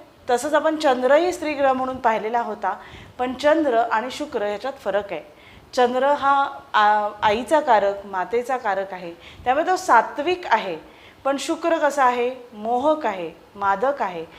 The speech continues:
सौंदर्याचा कारक आहे. त्यामुळे दोन्ही स्त्री म-, ग्रहांमध्ये हा फरक आहे. जलतत्वाचा आहे, त्यामुळे सहज मिसळून जाणारा आहे. या शुक्राकडे काय आहे? ज्या व्यक्तीकडे शुक्राचा अंमल जास्त आहे,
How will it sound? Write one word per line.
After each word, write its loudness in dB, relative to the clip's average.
सौंदर्याचा 2
कारक 2
आहे. -8
त्यामुळे 4
दोन्ही -2
स्त्री -4
म-, -4
ग्रहांमध्ये -2
हा -4
फरक -2
आहे. -10
जलतत्वाचा 2
आहे, 0
त्यामुळे -2
सहज 2
मिसळून -2
जाणारा 0
आहे. -8
या 6
शुक्राकडे 2
काय 2
आहे? -2
ज्या 6
व्यक्तीकडे -2
शुक्राचा 0
अंमल -2
जास्त 0
आहे, -4